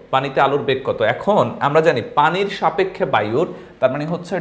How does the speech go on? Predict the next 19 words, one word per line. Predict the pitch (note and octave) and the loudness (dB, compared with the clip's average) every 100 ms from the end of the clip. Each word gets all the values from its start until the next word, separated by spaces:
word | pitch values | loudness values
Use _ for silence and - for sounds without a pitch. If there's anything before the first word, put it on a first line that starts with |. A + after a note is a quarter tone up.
| B2 | -2
ডব্লিউ | C3 B2 C3 D#3+ F#3+ - C#3+ | 0 0 2 2 2 0 -4
ইটা | D#3 D#3 E3 - - | -6 2 2 2 0
এ, | E3+ D3 - - - - A2 | 0 0 -4 -14 -20 -20 0
ডব্লিউ | C#3+ C#3 D#3+ F#3 F#3 C#3+ | 0 2 0 0 0 -4
ইটা | D3 E3+ G#3+ C4 - - | -2 4 4 2 -8 -2
এ | E3+ G2 E2+ - - - | -2 -2 -6 -18 -20 -4
সমান | E3+ F3 G3+ | 2 2 2
হচ্ছে | F#3+ - F#3+ | -2 -4 -2
কি? | - | 0
এটা | C#3+ D3+ | -2 -2
হচ্ছে | D#3 | -2
পানির | G3+ D#3 D#3+ | 0 0 0
সাপেক্ষে | E3+ - D#3+ - | 0 0 -2 0
বায়ুর | C3 C3+ D#3+ | 2 2 0
প্রতিসরণাঙ্ক, | E3+ D3+ D3+ C3 B2 B2 | -6 -6 -6 -6 -6 -4
যেহেতু | A2+ A#2 | -2 -2
বলা | G#2 G#2 | -2 -2
আছে | - C#3+ | -2 -4
জিরো | B2 | -4